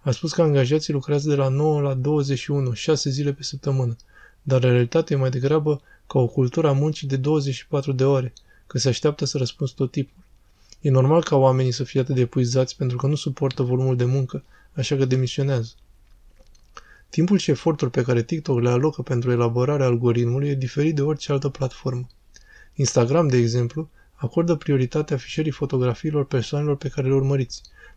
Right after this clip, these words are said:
dar recomandările TikTok sunt pe primul loc de îndată ce intrați în aplicație.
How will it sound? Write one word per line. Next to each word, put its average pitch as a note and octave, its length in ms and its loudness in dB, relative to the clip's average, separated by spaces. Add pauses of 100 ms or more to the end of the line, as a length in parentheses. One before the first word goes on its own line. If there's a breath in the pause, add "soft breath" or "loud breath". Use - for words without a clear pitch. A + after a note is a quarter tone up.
dar C3+ 140 2
recomandările B2+ 640 2
TikTok D3 400 -4
sunt C3+ 180 -4
pe B2+ 120 0
primul E3 300 0
loc D3+ 220 -2
de B2+ 140 -6
îndată C3+ 360 -2
ce - 160 -8
intrați B2+ 320 -2
în C3 60 0
aplicație. B2+ 540 -6